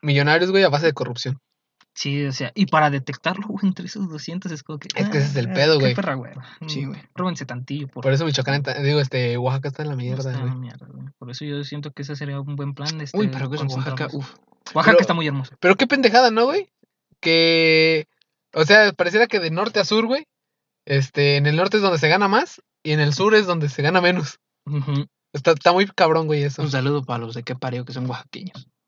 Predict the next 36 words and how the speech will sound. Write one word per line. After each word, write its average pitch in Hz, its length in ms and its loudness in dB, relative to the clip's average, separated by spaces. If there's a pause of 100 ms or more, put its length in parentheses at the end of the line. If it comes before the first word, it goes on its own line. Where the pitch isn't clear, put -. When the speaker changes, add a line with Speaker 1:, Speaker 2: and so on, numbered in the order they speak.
(120)
Speaker 1:
<laughs> 160 880 0
Un 151 80 -2
saludo 151 260 4
para 143 220 6
amlo, 156 240 0
güey. 151 140 -4 (260)
Speaker 2:
Pues 214 120 6
bueno, 165 180 0
hablando 165 340 4
del 160 80 -2
Speaker 3:
<laughs> - 20 -4
Es 151 60 -6
de 165 60 -8
Speaker 2:
norte. 196 320 0
Speaker 3:
Tabasco, - 300 -6
Speaker 1:
Es 139 60 -4
de - 60 4
Speaker 3:
güey. 156 100 4
Speaker 1:
Tabasco, 135 360 2
pero 139 100 2
está 147 140 0
para 196 120 0
allá, - 240 0
güey. - 140 -4 (100)
Speaker 2:
Ah, - 600 -8
hablando 170 280 4
del 175 180 4
norte 190 280 4
y - 20 -6
muy 208 220 2
al 156 320 2
norte, 208 500 0
Ciudad 151 360 -6
Juárez, - 560 -12 (360)
Speaker 1:
Ciudad 107 280 -10
Speaker 2:
Chihuahua. 120 260 -6